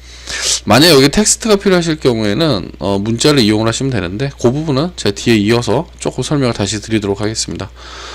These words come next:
어, 일단 도면화 같은 경우에는 지금 보시면 아시겠지만 태그부터 시작해서 그 전에 안 하셨던 모든 도면 부호들이 다 나오기 때문에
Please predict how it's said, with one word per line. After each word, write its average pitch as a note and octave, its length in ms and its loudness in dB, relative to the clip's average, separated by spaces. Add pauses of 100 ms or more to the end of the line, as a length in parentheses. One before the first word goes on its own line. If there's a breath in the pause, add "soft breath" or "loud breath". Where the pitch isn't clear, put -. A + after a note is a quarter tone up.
(340 loud breath)
어, C3 240 6
일단 E3+ 420 6
도면화 F3+ 600 6
같은 D#3 280 2
경우에는 A#2 680 2
지금 A#2 340 -2
보시면 G#2+ 560 0
아시겠지만 G#2+ 760 2
태그부터 G#3 460 2
시작해서 A#2 720 2 (720 loud breath)
그 - 120 -2
전에 C3+ 220 6
안 G#2 240 6
하셨던 C3 600 4
모든 A#2+ 320 2 (200)
도면 A#2 340 2
부호들이 A#2 440 2
다 - 180 -2
나오기 G2 300 0
때문에 G#2+ 480 -4